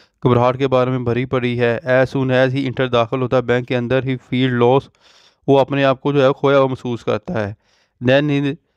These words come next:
insistence, इसकी जो है वो, जो इसरार on seeing, मिलना मैनेजर को alone, तन्हा, made him, the clerk, को बना देता है all,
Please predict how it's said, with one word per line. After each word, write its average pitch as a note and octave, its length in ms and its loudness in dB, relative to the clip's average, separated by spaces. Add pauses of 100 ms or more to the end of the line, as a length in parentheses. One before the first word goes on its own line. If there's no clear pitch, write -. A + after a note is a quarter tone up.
(440)
insistence, - 1000 -2
इसकी C#3+ 280 0
जो C#3+ 120 4
है B2+ 60 4
वो, C3+ 220 2
जो C#3 240 0
इसरार B2 540 0 (920)
on C#3+ 100 4
seeing, C#3+ 280 2
मिलना C3 560 2
मैनेजर B2 520 0
को C3+ 180 2
alone, B2+ 260 0
तन्हा, B2+ 300 0
made C3 320 -2
him, C3+ 240 -4
the C3 200 0
clerk, B2+ 260 0
को C3+ 140 -4
बना B2 260 0
देता B2 320 -2
है C3 200 2
all, B2 340 0